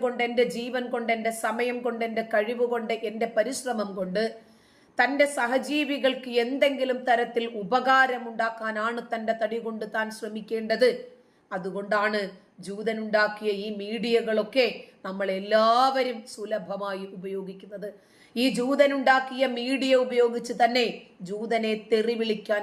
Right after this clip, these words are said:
കഴിയുന്നതും എല്ലാവരും ഉപയോഗിച്ചോട്ടെ. ഇതൊരു ലോക സേവനമാണ്, മാനവികതയാണ്, മനുഷ്യത്വമാണ്.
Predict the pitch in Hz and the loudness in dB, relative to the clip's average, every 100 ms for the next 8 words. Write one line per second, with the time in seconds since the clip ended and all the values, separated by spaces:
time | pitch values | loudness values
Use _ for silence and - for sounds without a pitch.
0 | 208 208 202 208 214 214 214 156 - _ | -2 -4 -4 -4 0 0 0 -2 -14 _
1 | _ _ - 202 214 233 254 247 240 226 | _ _ -6 0 4 6 6 4 2 0
2 | 226 233 226 226 233 214 240 208 - - | 0 2 0 -2 -2 2 2 0 -4 -16
3 | _ - 196 220 220 220 185 180 - _ | _ -12 -2 2 4 2 0 -6 -18 _
4 | _ 214 220 254 254 285 - 233 226 240 | _ 0 6 6 6 4 2 2 2 4
5 | 254 254 233 226 220 220 190 - - _ | 2 2 2 2 2 2 -2 -8 -20 _
6 | 208 202 214 233 233 226 220 226 226 208 | -4 0 2 2 0 0 2 4 4 4
7 | 208 208 180 180 190 214 226 226 240 226 | 4 0 -4 -4 -4 -4 -4 -4 0 2
8 | 220 220 220 | 4 4 2